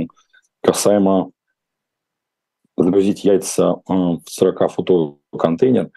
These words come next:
я даже щас не обсуждаю, как его повезут, э, довезут, э, с точки зрения боя. Надеюсь, что каждое яйцо будет,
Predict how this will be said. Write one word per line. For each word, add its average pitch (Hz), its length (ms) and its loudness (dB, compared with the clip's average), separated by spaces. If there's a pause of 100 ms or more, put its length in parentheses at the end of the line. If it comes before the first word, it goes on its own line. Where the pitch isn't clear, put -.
(340)
я 87 160 0
даже 92 160 0
щас - 240 -4
не 101 80 -2
обсуждаю, 90 500 0
как - 260 -6
его 85 360 2
повезут, 87 720 -2
э, 82 240 0
довезут, 80 680 -2 (540)
э, 82 200 2
с - 60 -8
точки 80 300 -2
зрения 87 380 0
боя. 98 400 4
Надеюсь, 78 400 -2
что - 160 -6
каждое 78 400 -2
яйцо 82 420 -2
будет, 76 320 -4